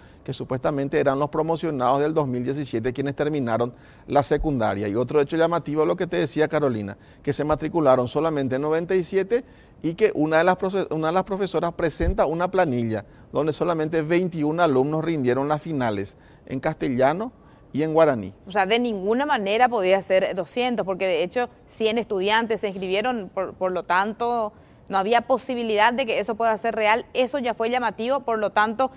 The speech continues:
Speaker 2: se hace la denuncia.
Speaker 1: Se hace la denuncia correspondiente y vamos a escuchar ahora a la supervisora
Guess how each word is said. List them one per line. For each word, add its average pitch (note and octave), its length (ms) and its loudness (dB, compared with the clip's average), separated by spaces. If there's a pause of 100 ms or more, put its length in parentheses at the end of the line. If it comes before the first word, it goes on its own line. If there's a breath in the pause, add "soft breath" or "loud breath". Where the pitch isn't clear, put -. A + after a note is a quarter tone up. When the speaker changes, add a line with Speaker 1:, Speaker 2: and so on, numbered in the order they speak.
(160 loud breath)
Speaker 2:
se - 140 0
hace F#3+ 180 4
la A#3+ 140 2
denuncia. E3+ 580 -6
Speaker 1:
Se - 160 -2
hace B2 200 2
la C#3 100 0
denuncia C3+ 360 -2
correspondiente C#3 640 -6
y G#2+ 60 -6
vamos B2 260 -6
a E3 40 -8
escuchar D3+ 380 -4
ahora C#3 360 2
a - 20 0
la C3 540 2 (400 loud breath)
supervisora D3 880 0